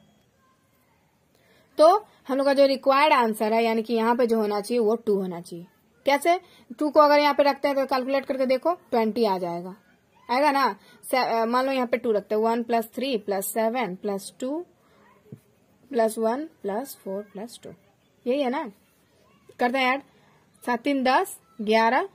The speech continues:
ग्यारह और दो तेरह, चौदह, चौदह और चार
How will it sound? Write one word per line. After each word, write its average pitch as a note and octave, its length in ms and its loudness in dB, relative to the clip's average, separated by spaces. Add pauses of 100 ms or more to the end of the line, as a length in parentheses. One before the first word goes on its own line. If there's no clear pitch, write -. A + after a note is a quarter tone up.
(960)
ग्यारह A3+ 360 2
और A3+ 120 2
दो G3 180 -4 (180)
तेरह, B3+ 360 2 (720)
चौदह, B3 440 2 (720)
चौदह A#3+ 320 2
और G#3 200 -2
चार F#3 360 -4